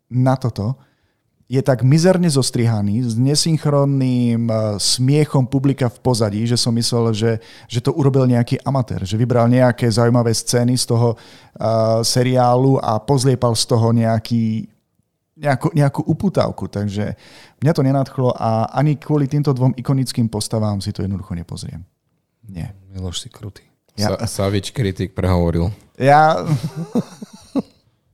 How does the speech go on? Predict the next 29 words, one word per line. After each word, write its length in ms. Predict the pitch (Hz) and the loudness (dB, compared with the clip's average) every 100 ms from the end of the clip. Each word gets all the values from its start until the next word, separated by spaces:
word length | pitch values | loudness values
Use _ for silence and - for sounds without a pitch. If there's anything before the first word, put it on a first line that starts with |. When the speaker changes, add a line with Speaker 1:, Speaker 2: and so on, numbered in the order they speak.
| _ | _
Speaker 1:
Môj 200 | 110 127 | -6 -2
úprimný 300 | 160 160 160 | 0 2 2
názor, 340 | 147 156 113 - - | 2 0 -2 -6 -8
sorry. 300 | - 113 - _ - | -4 -4 -6 _ -6
Speaker 2:
A 280 | 95 98 | -2 0
za 140 | 107 104 | -2 -6
to, 140 | - - | -10 -8
ten 180 | - 127 | 4 4
si 140 | - | 6
veľmi 240 | 117 117 104 | 6 6 4
ceníme 400 | - 120 131 127 | 4 6 6 6
a 80 | 113 | 4
prechádzame 540 | 113 - 101 101 95 | 2 -2 0 0 0
teda 240 | 104 95 | -2 -2
asi 120 | 92 98 | -4 -6
na 100 | 90 | -8
ďalší 280 | 104 101 95 | -8 -8 -8
film, 200 | 95 92 | -6 -4
Maťa, 160 | 92 | -2
Speaker 3:
Mhm. 80 | 113 | 0
Speaker 2:
preskočíme. 540 | 120 147 135 - 123 117 | 2 2 2 2 6 6
Speaker 3:
Mhm. 480 | 110 - 92 95 117 | 4 -2 -6 -2 -2
Speaker 2:
A 80 | |
dostali 540 | 98 104 170 - 294 240 | 0 4 2 2 0 4
sme 240 | 156 123 | 4 4
niečo, 500 | 101 104 120 131 139 | 2 0 0 0 -2
čo 300 | 131 - 110 | -4 -6 -10
absolútne 720 | - - 143 - 170 175 - 139 | -8 -6 -4 2 6 6 6 4
neviem, 500 | 101 98 110 110 113 | 6 6 6 6 4